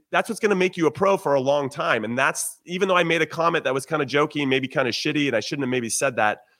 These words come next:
in front of everybody and just pulled you aside and said it,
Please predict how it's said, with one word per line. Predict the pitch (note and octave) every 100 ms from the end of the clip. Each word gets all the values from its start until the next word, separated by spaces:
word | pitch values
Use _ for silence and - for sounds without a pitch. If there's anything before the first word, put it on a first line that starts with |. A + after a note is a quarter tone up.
| _ _ -
in | C#3
front | E3 D3+
of | C3+
everybody | D#3+ E3 A#2 A2+
and | A#2
just | A#2
pulled | C#3 B2
you | A2+
aside | G#2+ C#3+ E3
and | A2
said | - G2+
it, | G#2